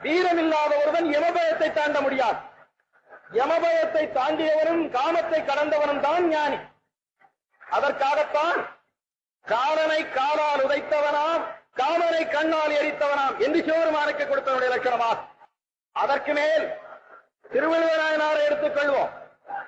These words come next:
திருவள்ளுவர் நாயனாருடைய குரலிலே எழுதப்படுகிறது, படிக்கப்படுகிறது, பேசப்படுகிறது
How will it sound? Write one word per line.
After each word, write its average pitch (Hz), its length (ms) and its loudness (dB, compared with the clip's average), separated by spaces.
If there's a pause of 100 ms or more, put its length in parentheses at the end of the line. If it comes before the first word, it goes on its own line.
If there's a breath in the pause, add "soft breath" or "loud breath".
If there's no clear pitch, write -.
(640)
திருவள்ளுவர் 311 540 2
நாயனாருடைய 302 540 0 (140)
குரலிலே 302 400 0 (1400)
எழுதப்படுகிறது, 302 720 2 (140)
படிக்கப்படுகிறது, 294 720 0 (100)
பேசப்படுகிறது 285 640 0